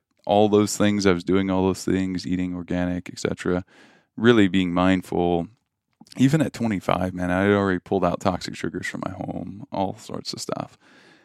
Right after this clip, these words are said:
And, um, and this was ten years ago. So, it, I mean, it was, I remember thinking, like, "Come on, like, I'm willing to do the work, but you're not even," like, until I did this test, I'd spent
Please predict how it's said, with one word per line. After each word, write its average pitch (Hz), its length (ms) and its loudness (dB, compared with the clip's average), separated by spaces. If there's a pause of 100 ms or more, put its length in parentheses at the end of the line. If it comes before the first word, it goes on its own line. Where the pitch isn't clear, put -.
(200)
And, 95 720 2
um, 101 500 -4 (640)
and 92 240 0
this 104 160 2
was - 80 -10
ten - 180 -2
years 98 220 -2
ago. - 380 -6 (140)
So, 104 320 6
it, 101 200 8
I 110 100 6
mean, 110 220 4
it 104 60 2
was, 95 400 0 (840)
I 123 40 6
remember 131 260 4
thinking, 117 380 0
like, 107 180 -2 (100)
"Come 165 280 -6
on, - 580 -6
like, 92 360 -6 (200)
I'm 131 180 4
willing 135 320 4
to 98 60 0
do 95 160 -2
the 92 100 -6
work, 123 300 0 (100)
but - 120 0
you're 104 100 4
not 113 160 4
even," 107 240 0 (100)
like, 92 280 -2 (180)
until 143 380 2
I 147 80 2
did 113 200 4
this 95 220 2
test, - 520 0
I'd 92 160 2
spent 95 340 0